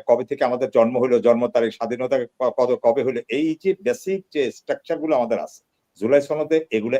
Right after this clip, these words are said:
একটাও এখানে নাই। এখানে যে জিনিসগুলো বেসিক যে ক-, কতগুলো জিনিস আছে, এগুলো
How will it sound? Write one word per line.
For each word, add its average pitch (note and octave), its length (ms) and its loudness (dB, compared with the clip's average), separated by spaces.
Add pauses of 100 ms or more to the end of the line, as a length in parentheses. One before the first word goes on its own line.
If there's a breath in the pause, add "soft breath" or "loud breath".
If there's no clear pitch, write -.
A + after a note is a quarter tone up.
(120)
একটাও A#2 400 -2 (140)
এখানে E2 280 -12
নাই। - 160 -18 (360)
এখানে D#3 360 -2
যে D#3 180 2
জিনিসগুলো D#3 460 0 (220)
বেসিক G#3 400 -2
যে G#3 80 0 (120)
ক-, B2+ 220 0
কতগুলো D3+ 320 -2
জিনিস C#3 260 -8
আছে, D3+ 180 -8
এগুলো C3+ 160 -2